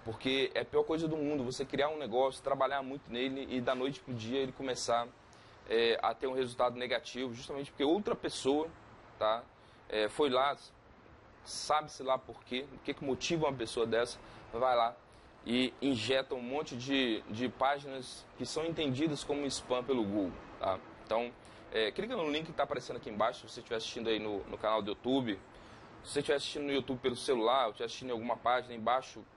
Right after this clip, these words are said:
eu coloquei também aí na descrição o link, clica pra você conhecer o curso,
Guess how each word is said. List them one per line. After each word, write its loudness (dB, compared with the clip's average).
eu -12
coloquei 2
também -2
aí 0
na -2
descrição -4
o -2
link, -2
clica -2
pra 2
você -2
conhecer -2
o 0
curso, -4